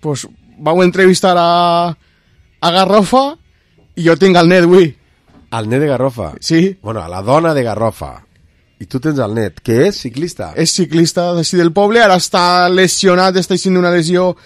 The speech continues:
Speaker 1: i no pot competir, però
Speaker 2: Ja, però com li diuen este bon xic? Perquè si diem que és el net de Garrofa, molta gent no sabrà com li diuen, no?
Speaker 1: Quique, Quique.
Speaker 2: Molt bé. Quique és ciclista professional o amateur?
Speaker 1: Està en un club que ara està així en Vila-real,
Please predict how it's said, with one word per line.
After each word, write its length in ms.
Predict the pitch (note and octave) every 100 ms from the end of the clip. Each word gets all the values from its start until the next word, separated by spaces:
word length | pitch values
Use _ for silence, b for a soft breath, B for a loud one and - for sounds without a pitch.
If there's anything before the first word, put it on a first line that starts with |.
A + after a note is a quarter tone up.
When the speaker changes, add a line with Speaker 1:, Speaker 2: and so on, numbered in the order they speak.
| b b b b b -
Speaker 1:
i 80 | F#3+
no 140 | F#3+ F3+
pot 160 | F#3
competir, 480 | F3 F#3+ G3 F3+ C4 A#3
però 220 | F#3+ E3
Speaker 2:
Ja, 20 | D#3
però 100 | D3 A#2
com 100 | A#2
li 80 |
diuen 240 | B2+ A#2+ G#2+
este 160 | G#2
bon 160 | A2 A2
xic? 240 | A#2+ A#2+
Perquè 220 | F2 F2 E2+
si 80 | F#2+
diem 160 | F#2
que 80 | G2+
és 60 | G2
el 80 | G2
net 120 | G2+
de 60 | G2
Garrofa, 360 | G2 G2+ G#2 B2
molta 180 | A#2 G2+
gent 140 | G2+ G#2
no 100 | G#2+
sabrà 300 | A#2 A#2 A#2
com 160 | A2+ G#2
li 140 | F#2
diuen, 240 | A2+ A#2+ F2+
no? 80 | C3+
Speaker 1:
Quique, 220 | C3 E3+ B2+
Quique. 320 | C3+ D#3+ C#3 A2+ _ _
Speaker 2:
Molt 160 | F2+ E2+
bé. 140 | D2 D2
Quique 180 | B2 D#3
és 20 | D#3
ciclista 320 | B2 C#3+ -
professional 500 | C#3 A2+ G#2 A2+ D#3+
o 60 | F3
amateur? 400 | A#2+ A2 A#2 F2+ - _ -
Speaker 1:
Està 520 | B2+ - C#3+ D3 E3
en 160 | E3 E3+ E3+
un 140 | F3 F3+
club 340 | - F#3+ E3
que 160 | F#3+ F3+
ara 220 | F3 F3+ -
està 240 | F#3+ -
així 180 | F#3 G3
en 80 | F#3
Vila-real, 640 | F#3+ F#3+ F#3+ G#3+ B3 D#4